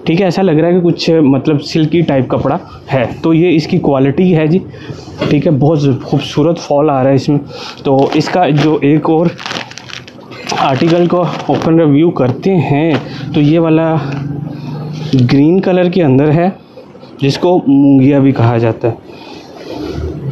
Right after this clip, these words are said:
कुछ अब मैं नाम, अ, ज़रूर याद करूँगा क्योंकि videos बनानी पड़ती हैं तो मुझे colors के नाम का थोड़ा सा रहता है हमेशा ही, तो लेकिन इंशाल्लाह ये भी मैं अपनी, अ, गलती को सुधारूँगा।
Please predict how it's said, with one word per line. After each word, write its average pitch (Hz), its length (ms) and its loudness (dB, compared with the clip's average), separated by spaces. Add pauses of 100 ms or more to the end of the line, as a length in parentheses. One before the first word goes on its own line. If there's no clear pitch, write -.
(640)
कुछ 156 260 0
अब 160 280 2
मैं 196 100 2
नाम, 190 420 2
अ, 202 220 0 (240)
ज़रूर 151 300 2
याद 190 260 2
करूँगा 180 360 2
क्योंकि 165 200 2
videos 160 400 4
बनानी 156 260 2
पड़ती 151 320 2
हैं 170 80 2 (320)
तो 147 60 2
मुझे 147 200 4
colors 156 320 0
के 180 100 0
नाम 139 280 2
का 165 140 0
थोड़ा 143 280 0
सा 143 200 -2
रहता 123 300 0
है 165 80 2
हमेशा 139 360 2
ही, 156 80 2 (340)
तो 131 60 2
लेकिन 139 260 2
इंशाल्लाह 139 340 2
ये 131 140 2
भी 147 140 4
मैं 147 120 2
अपनी, 139 380 2
अ, 135 200 0
गलती 127 340 2
को 135 160 2
सुधारूँगा। 131 500 2